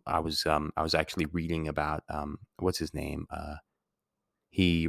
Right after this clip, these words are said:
wrote The Subtle Art of Not Giving an F, um, that self-help book. I was reading about him a lot 'cause, um, you know, he actually went through gold, gold medalist syndrome. And what it is, is, you know,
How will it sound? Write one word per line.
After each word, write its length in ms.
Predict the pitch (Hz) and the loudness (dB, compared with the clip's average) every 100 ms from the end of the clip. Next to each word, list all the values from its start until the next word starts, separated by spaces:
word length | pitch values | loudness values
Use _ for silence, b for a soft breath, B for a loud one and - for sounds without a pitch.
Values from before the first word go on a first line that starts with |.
| - | 4
wrote 200 | 87 - | 4 4
The 100 | 85 | 2
Subtle 360 | - 95 87 - | 4 4 2 4
Art 300 | 82 80 - - | 4 4 0 -8
of 120 | 80 | -2
Not 240 | 80 80 | 0 0
Giving 240 | - 78 76 | 0 -4 -4
an 80 | 73 | -4
F, 440 | 76 - - - _ 78 | -6 -6 -12 -18 _ -8
um, 320 | 73 71 71 | -8 -8 -6
that 180 | 73 - | -6 -4
self-help 480 | 78 80 - 78 - | 0 0 0 -2 0
book. 240 | 87 - | 0 0
I 40 | 76 | -4
was 120 | 73 | 0
reading 220 | 82 78 | 0 0
about 240 | 78 78 | 2 0
him 160 | 78 82 | 0 -2
a 60 | 82 | 0
lot 280 | 92 113 | 0 -2
'cause, 240 | - - - B B B B B - | -4 -6 -6 B B B B B 0
um, 320 | 78 76 73 - - _ _ _ - | 2 2 -2 -10 -18 _ _ _ -4
you 80 | 85 | 2
know, 140 | 82 | 2
he 200 | 80 101 | 4 8
actually 300 | 87 82 85 | 8 6 2
went 180 | 78 73 | 0 0
through 140 | - 78 | -2 2
gold, 280 | 78 76 - - | 2 2 -2 -2
gold 200 | 87 82 | 2 2
medalist 440 | 80 78 80 - | 2 0 -2 -2
syndrome. 400 | - 85 80 71 - _ _ _ - - | -2 -2 -2 -6 -10 _ _ _ -6 6
And 120 | 107 | 8
what 120 | 95 | 8
it 100 | 95 | 8
is, 320 | 78 76 80 | 4 0 -2
is, 360 | - 80 76 - B B B B | -4 -4 -4 -6 B B B B
you 80 | 78 | 0
know, 240 | 80 85 | 0 0